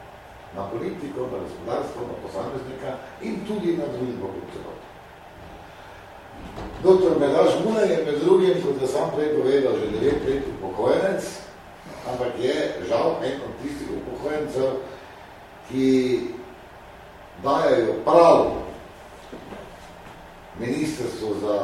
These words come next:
družino, delo in socialne zadeve, da je brez težav, eh, možno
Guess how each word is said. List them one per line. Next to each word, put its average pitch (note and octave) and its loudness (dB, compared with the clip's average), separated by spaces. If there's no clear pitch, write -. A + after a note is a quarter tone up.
družino, A#2+ -2
delo A2+ 2
in F#2 -4
socialne A2 -2
zadeve, - 4
da C3 0
je B2 2
brez - 0
težav, B2+ 2
eh, B2 0
možno C3+ 2